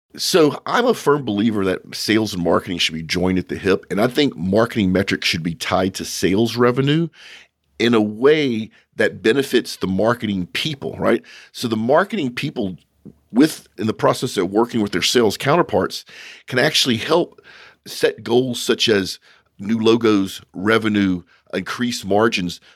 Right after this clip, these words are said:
But the marketing side of the house is really just to help educate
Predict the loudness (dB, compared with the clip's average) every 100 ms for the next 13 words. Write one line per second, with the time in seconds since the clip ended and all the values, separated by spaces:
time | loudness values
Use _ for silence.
0 | _ -4 -2 2 2 2 0 -4 0 0
1 | 0 -2 -2 -2 -6 -4 0 0 0 -4
2 | -4 -4 -4 0 0 0 -4 -4 -4 -4